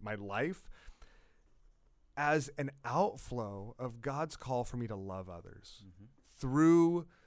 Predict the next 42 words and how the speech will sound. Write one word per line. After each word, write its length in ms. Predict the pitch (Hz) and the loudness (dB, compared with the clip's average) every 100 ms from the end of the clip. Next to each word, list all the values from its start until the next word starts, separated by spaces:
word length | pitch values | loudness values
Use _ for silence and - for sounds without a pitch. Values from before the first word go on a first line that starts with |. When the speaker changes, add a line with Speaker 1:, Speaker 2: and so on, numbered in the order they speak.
| - | -18
Speaker 1:
the, 440 | 117 123 107 101 - _ | -6 -4 -4 -8 -12 _
the 80 | 107 | -16
gifts, 640 | - 117 170 175 - - - _ - | -12 -2 -2 -2 -10 -12 -18 _ -12
the 100 | 92 | -12
talents, 800 | - 127 156 175 170 - - - _ - | -10 -4 -2 -2 -4 -8 -12 -14 _ -20
the 80 | - | -14
passions 760 | - 143 156 - 170 170 165 | -10 -6 -6 -6 -6 -6 -8
he's 180 | 131 120 | -8 -8
given 260 | 131 135 139 | -4 -2 -2
me. 80 | 127 | -2
How 180 | 131 | 0
do 120 | 185 196 | 2 2
I 100 | 131 | 0
take 460 | - - 120 - | -4 -6 -6 -8
those 300 | 175 185 185 - - - | -8 -6 -6 -12 -18 -10
and 200 | 120 117 113 | -8 -6 -4
love 280 | 117 131 123 | 0 0 0
others 600 | 107 110 101 98 98 - - _ _ - | -4 -8 -8 -10 -12 -14 -18 _ _ -8
with 300 | 123 123 - | -6 -6 -10
them? 340 | 87 80 - - - - - | -16 -16 -18 -12 -10 -10 -4
How 100 | 143 | -2
do 40 | |
I 20 | |
care? 180 | 135 160 | 0 -2
And, 160 | 147 123 | -2 -4
and, 100 | 139 | -4
and, 240 | 135 131 - - | -2 -2 -4 -6
and 80 | 139 | 0
I 20 | |
think, 120 | 180 143 - - 123 | 2 0 -8 -16 -10
th-, 100 | - | -6
I 40 | |
mean, 120 | 151 | -4
it, 120 | 156 127 | -6 -8
it 40 | 165 | -8
just 220 | 165 - | -8 -6
fundamentally 600 | - 185 208 165 151 139 | 0 2 2 2 2 0
changes 560 | 117 120 156 185 127 - | -2 -4 -2 -2 -4 -6
even, 440 | 131 214 208 147 - - - _ | -6 -2 0 -2 -6 -18 -20 _
for 120 | - | -6
example, 420 | 139 113 139 180 151 | -6 -4 -6 -2 -2
the, 320 | 131 123 | 0 0